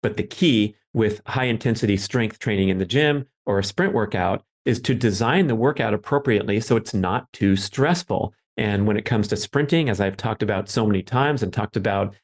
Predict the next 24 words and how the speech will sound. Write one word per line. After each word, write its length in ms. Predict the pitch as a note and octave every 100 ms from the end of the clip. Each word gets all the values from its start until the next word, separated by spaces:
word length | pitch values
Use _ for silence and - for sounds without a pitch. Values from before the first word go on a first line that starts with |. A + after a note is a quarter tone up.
| _ -
in 120 | G#2+
the 80 | G2+
last 280 | G#2 G2+
show, 460 | - - C3 E3+ F#3 _ _
we 80 | A#2
wanna 240 | G#2 G#2
have 220 | G2+ A2
that 180 | G2 F#2+
template 360 | - B2 A#2+ A2+
where 140 | G#2+
we're 140 | G2 A2
only 220 | C#3 C#3+
sprinting 580 | C3 - C#3+ C3+ G2 G2 - _ -
for 100 | A2
between 680 | G2+ G2 - D3 C3 A#2 - _ _
ten 300 | - C3+ B2
and 180 | - G#2
twenty 260 | - G#2
seconds 560 | G2 - D3 D3 C#3 C3+ - _ -
for 100 | G#2
four 260 | - A#2
to 140 | A2 G#2+
eight 160 | G2+ G#2+
reps 400 | B2 B2+ -